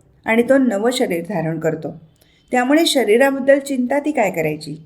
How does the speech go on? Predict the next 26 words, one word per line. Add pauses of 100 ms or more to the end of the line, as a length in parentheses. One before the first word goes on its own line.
(320)
स्वतःला
शरीर
न
मानता (380)
आत्मा
मानून
जन्माला
येणाऱ्या (420)
आणि
नाश
पावणाऱ्या
शरीराच्या
स्थितीबद्दल
विचार
तो
कसला
करायचा? (720)
असा
विचार
अज्ञानीच
करतात, (580)
जे
या
शरीरालाच
सर्वस्व
समजतात.